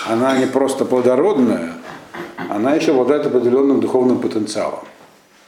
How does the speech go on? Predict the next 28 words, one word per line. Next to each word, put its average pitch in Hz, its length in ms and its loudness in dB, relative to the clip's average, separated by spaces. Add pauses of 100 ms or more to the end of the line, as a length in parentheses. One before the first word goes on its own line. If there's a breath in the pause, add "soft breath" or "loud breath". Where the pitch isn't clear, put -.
(420 soft breath)
То - 80 -16
есть 82 160 -16
из 90 100 -12
всех 139 260 0
этих 110 260 -4
вот 104 240 -4 (680 soft breath)
мест 151 560 0
узких, 127 520 -2
тяжёлых 101 560 -4
для 95 120 -10
жизни 170 280 -2
я 117 100 0
вас 104 200 -6
вывел 135 420 0
и - 40 -12
привёл 131 640 -2 (720 loud breath)
в 95 200 -6
землю, 117 480 2
где 107 800 0
есть - 520 -6
и 104 60 -10
физи-, 107 280 -6
и 101 440 -2
материальное 147 680 2
изобилие, 147 680 4
и 143 60 2
духовное. 120 680 -2 (580)
Это - 200 -20